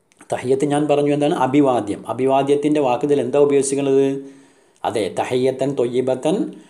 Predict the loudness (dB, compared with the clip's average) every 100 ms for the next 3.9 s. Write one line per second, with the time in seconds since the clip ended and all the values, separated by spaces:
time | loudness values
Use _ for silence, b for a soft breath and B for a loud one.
0 | B -6 -2 2 2 2 0 -2 -2 -2
1 | 0 0 2 0 -2 -6 -4 -4 0 0
2 | 0 0 -2 -4 -8 -12 -16 -8 -6 -2
3 | -2 0 0 0 0 0 0 0 -4